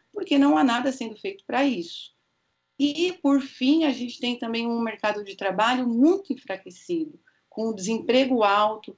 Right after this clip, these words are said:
uma condição de inserção dos trabalhadores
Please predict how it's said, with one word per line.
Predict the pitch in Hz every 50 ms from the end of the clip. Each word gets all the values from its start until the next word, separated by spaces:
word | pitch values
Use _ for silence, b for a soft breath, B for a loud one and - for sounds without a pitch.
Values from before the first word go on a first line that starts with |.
| _ _ _ _ -
uma | 214 220 220 220
condição | - 233 233 226 - - 277 294 320 330
de | 277 269
inserção | 262 254 247 240 - - 220 220 220 - - 208 208 202
dos | 196 226 233 -
trabalhadores | 214 220 208 208 208 208 208 202 196 196 196 190 185 175 180 180 - -